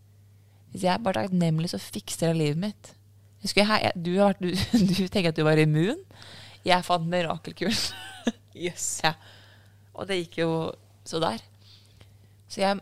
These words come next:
Speaker 1: måtte separere fra det jeg kunne, for jeg skulle fikse meg, til en følelse jeg kunne kjenne på. Og da klarte jeg faktisk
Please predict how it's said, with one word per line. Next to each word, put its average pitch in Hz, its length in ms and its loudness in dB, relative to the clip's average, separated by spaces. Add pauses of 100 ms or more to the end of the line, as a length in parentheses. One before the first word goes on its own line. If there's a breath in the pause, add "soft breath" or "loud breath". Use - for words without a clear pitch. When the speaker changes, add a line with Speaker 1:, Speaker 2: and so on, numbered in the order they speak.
(100)
Speaker 1:
måtte 214 240 -4
separere 180 840 -2 (580)
fra - 160 -2
det 170 220 0
jeg - 260 -4
kunne, 165 360 -2 (600)
for - 80 -6
jeg 170 80 -2
skulle - 240 -8
fikse - 260 -6
meg, 226 200 0 (1000 soft breath)
til 185 220 -4 (340)
en 180 80 -4
følelse 160 240 -6
jeg 165 60 -10
kunne 160 100 -12
kjenne 127 240 -14
på. - 80 -20 (1300)
Og 196 100 -8
da 214 220 0
klarte 185 480 -8
jeg 175 80 -10
faktisk - 560 -14